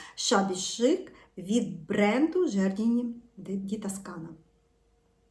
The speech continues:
І цей аромат, в принципі, він заявлений як мускусний деревний.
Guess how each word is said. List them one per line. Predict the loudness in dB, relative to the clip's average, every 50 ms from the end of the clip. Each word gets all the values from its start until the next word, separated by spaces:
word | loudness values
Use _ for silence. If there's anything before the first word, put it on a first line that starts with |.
| _ _ -14 -10 -8
І | -4
цей | -2 0 2 2
аромат, | 4 2 2 2 2 4 4 4 4 2 0 -2 -8 -16 -16 -16 -16 -14 -12 -12 -12 -12 -16
в | -2
принципі, | 6 8 8 8 8 6 2 2 4 4 4
він | 4 4 4 2 2 2 4
заявлений | 4 4 6 8 8 8 8 8 8 8 8 8 8 6 4 2 4
як | 4 6 6 4 2 0 2
мускусний | 4 8 8 8 8 6 4 0 0 2 2 2 2
деревний. | 4 6 8 8 10 8 8 6 6 4 4 4 2 0 -4